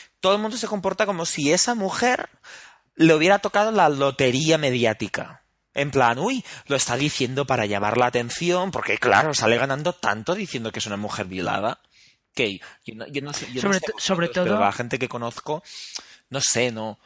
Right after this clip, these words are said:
Speaker 1: no, no, m-, mis amigas no dicen, "Uh, qué bien, esta semana me invento una violación porque me han dicho que va de perlas".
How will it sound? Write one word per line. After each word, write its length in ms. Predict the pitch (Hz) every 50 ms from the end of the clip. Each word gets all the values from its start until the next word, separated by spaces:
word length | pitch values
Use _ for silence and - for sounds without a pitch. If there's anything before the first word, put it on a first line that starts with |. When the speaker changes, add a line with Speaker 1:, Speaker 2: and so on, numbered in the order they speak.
| _ _ -
Speaker 1:
no, 220 | 123 123 135 -
no, 140 | - 143 139 -
m-, 220 | 143 143 139 139 -
mis 280 | 143 147 139 135 131 -
amigas 580 | 120 117 113 120 113 120 139 151 170 175 -
no 120 | 143 143 127
dicen, 420 | 117 143 131 - 139 123 120 117 -
"Uh, 260 | 339 427 508 539 554 - -
qué 140 | - 135 120
bien, 320 | 120 113 113 120 120 117
esta 180 | 117 113 - 131
semana 320 | - - 127 135 143 151
me 140 | 151 147 135
invento 280 | 127 127 131 127 - 139
una 140 | 127 127 120
violación 540 | 120 120 113 113 117 - - 156 180 190
porque 180 | 185 147 127 123
me 80 | 127 139
han 80 | 143
dicho 220 | 151 156 - - 160
que 100 | 156 135
va 100 | 135 139
de 120 | 143 131
perlas". 680 | - 107 95 98 98 92 87 - - - - - _